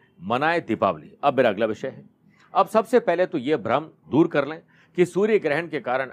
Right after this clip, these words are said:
आप एक दिन पहले दीपावली मना रहे हैं। दीपावली कब मनाई जाती है? अमावस्या की निशा रात्रि में। तो प्रिय साथियों,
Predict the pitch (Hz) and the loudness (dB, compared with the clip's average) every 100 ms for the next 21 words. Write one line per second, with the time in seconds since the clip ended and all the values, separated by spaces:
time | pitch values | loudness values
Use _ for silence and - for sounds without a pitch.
0 | 127 151 156 135 151 156 143 131 139 104 | 0 0 0 -4 -6 -6 -4 -2 -2 -2
1 | 113 107 98 87 82 69 _ _ _ _ | -2 -2 -4 -6 -10 -14 _ _ _ _
2 | 107 117 151 170 185 _ _ _ 247 269 | 0 4 4 2 -6 _ _ _ 2 4
3 | 185 160 123 95 - 67 _ _ _ _ | 4 2 0 -6 -10 -20 _ _ _ _
4 | _ 127 185 233 226 - 190 175 147 135 | _ 4 6 6 4 2 0 0 -4 -4
5 | 175 156 107 110 92 90 - _ _ _ | 0 0 2 2 0 -18 -20 _ _ _
6 | _ 117 - 185 180 160 - 95 - | _ -6 2 4 6 2 0 -8 -14